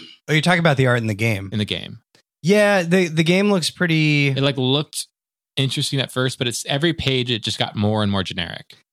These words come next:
Speaker 1: Yeah, the, the art in the game is nothing special. Uh, the cartoon, this is
Speaker 2: Oh, you're thinking
Speaker 1: based
Speaker 2: cartoon.
Speaker 1: on.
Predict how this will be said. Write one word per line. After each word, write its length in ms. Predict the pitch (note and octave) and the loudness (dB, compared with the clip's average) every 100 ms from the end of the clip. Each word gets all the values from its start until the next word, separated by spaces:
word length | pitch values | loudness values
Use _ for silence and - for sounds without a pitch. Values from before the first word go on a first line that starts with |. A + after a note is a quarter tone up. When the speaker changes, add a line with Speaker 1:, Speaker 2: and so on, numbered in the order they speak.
| _ | _
Speaker 1:
Yeah, 180 | B2 A#2 | 0 2
the, 220 | B2 C3+ | 2 0
the 160 | C3+ B2+ | 0 2
art 340 | C3+ D#3 E3 | 2 2 0
in 120 | D3 C#3+ | 0 0
the 80 | |
game 300 | B2 A#2+ A#2 | 0 0 0
is 200 | A#2 G2+ | -2 -4
nothing 380 | B2 G#2+ A#2+ A2 | -4 -4 -4 -4
special. 680 | G2+ - A2 - A2+ G#2+ G#2+ | -4 -4 -4 -2 -4 -6 -4
Uh, 220 | A#2+ A#2+ | 0 2
the 160 | A2+ B2 | 2 -2
cartoon, 920 | - C3+ - - C4 B3 G3 E3+ C#3+ | 0 0 0 -2 0 2 0 -2 -2
this 260 | C#3+ C3 C#3 | -2 -2 0
is 420 | C3 A#2+ A2 - | 0 0 -4 -2
Speaker 2:
Oh, 380 | C#3 D#3 D#3 D3 | -2 0 0 0
you're 160 | C3 C3 | -2 -2
thinking 200 | C#3+ G#2+ | -4 0
Speaker 1:
based 300 | E3 G#3+ B2+ | 0 2 2
Speaker 2:
cartoon. 120 | A#2 | 2
Speaker 1:
on. 440 | C#3 A#2 A2+ A2 | 2 0 -2 -4